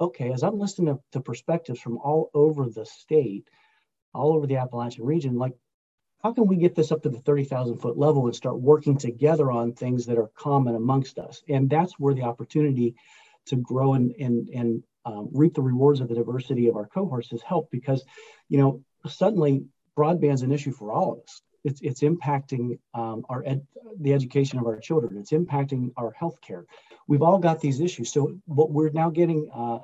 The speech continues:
hearing strong as feedback is, wow, now that we're being introduced to all the different perspectives that, uh, around the Appalachian region in Ohio, and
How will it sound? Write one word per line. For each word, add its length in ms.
hearing 440
strong 720
as 100
feedback 480
is, 300
wow, 340
now 140
that 80
we're 280
being 180
introduced 440
to 60
all 240
the 80
different 360
perspectives 640
that, 200
uh, 180
around 340
the 100
Appalachian 580
region 280
in 80
Ohio, 340
and 180